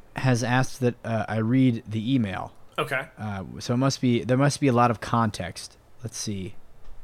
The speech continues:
Speaker 1: Okay. Um, <laughs> this is submitted by Travis. Uh,
Speaker 2: Oh.
Speaker 1: he, I think, submitted three. I don't know how many we've gotten through at this point,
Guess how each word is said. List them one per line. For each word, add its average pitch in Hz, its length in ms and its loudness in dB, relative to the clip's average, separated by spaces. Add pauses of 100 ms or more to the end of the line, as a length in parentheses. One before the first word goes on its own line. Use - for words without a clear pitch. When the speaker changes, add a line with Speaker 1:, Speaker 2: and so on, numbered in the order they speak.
(2250)
Speaker 1:
Okay. 139 280 8 (760)
Um, 127 440 6 (1300)
<laughs> - 40 -12 (1300)
this 143 180 6
is 196 120 8
submitted 180 240 6
by 135 160 10
Travis. 120 680 4 (460)
Uh, 110 400 2
Speaker 2:
Oh. - 120 -2 (1600)
Speaker 1:
he, 170 960 2 (1300)
I 135 140 2
think, 220 220 6
submitted 180 480 4
three. 151 500 6
I 151 40 8
don't 180 140 6
know 160 80 8
how 143 140 6
many 151 160 6
we've 113 200 4
gotten 117 300 6
through 110 160 0
at 101 80 -4
this 107 140 0
point, 104 400 -2